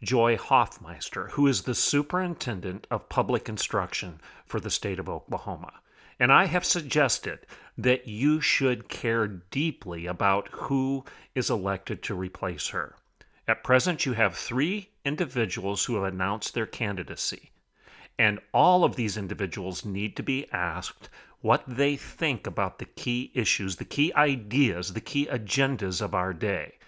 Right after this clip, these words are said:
They need to be asked what they think about the daily news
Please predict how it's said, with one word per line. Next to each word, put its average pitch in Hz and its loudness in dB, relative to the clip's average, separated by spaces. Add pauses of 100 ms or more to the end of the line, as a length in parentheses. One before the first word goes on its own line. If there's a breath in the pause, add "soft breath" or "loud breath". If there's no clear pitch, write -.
(400 loud breath)
They 190 4
need 240 -6
to 202 -4
be 170 -2
asked 123 -2 (120)
what 131 0
they 131 2
think 127 -4
about 107 2
the 117 0
daily 127 2
news 139 -2